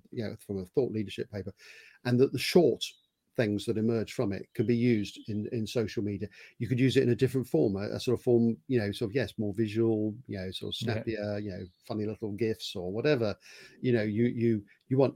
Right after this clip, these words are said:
Speaker 1: they've got nothing against those at all. You know, I mean, in fact, they really serve their purpose. But if you start off with the short things, you know, then in a way, what you're doing is saying, "Let's just use a bunch of tactics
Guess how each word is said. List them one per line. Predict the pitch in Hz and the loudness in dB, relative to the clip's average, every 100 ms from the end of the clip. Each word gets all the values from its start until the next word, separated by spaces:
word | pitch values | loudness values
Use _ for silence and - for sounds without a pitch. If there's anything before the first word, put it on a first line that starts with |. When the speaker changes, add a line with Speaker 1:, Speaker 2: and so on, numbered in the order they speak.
| - | -2
Speaker 1:
they've | 131 | 2
got | 143 | 6
nothing | 139 165 - 127 | 8 6 6 4
against | 110 123 127 - | 4 2 0 -6
those | 95 113 113 | -10 -8 -10
at | 104 | -4
all. | 139 131 87 90 - | -2 -2 -2 -8 -4
You | 127 | 0
know, | 117 107 | 0 0
I | 110 | -2
mean, | 117 120 | 0 0
in | 117 | 0
fact, | 123 117 | 0 0
they | 120 | 2
really | 127 113 107 | 4 2 0
serve | 127 110 | 0 0
their | 110 | -2
purpose. | - 131 120 - - - - | -2 -2 -2 -12 -20 -14 -2
But | |
if | 147 151 | -2 -2
you | |
start | - 196 185 - | 0 2 4 4
off | 208 - | 0 0
with | 110 98 | -8 -8
the | |
short | - 104 - - | -6 -8 -8 -14
things, | 92 120 - - _ _ _ _ _ | -14 -12 -14 -18 _ _ _ _ _
you | 139 | 2
know, | 131 120 | 4 4
then | 113 131 131 127 131 _ _ 135 | 4 6 6 6 2 _ _ 4
in | |
a | 135 | 6
way, | 135 170 139 | 8 8 8
what | 120 135 | 8 4
you're | 123 | 2
doing | 127 131 113 110 | 4 4 4 0
is | 101 | -2
saying, | 123 117 113 104 _ _ _ _ - | -2 0 0 -2 _ _ _ _ 2
"Let's | 190 - | 2 4
just | - 156 - | 0 0 2
use | 147 127 | 2 4
a | 135 | 4
bunch | 139 135 - | 4 2 -2
of | 120 | -6
tactics | 143 - - 110 - - - | -6 -6 -8 -8 -8 -12 -14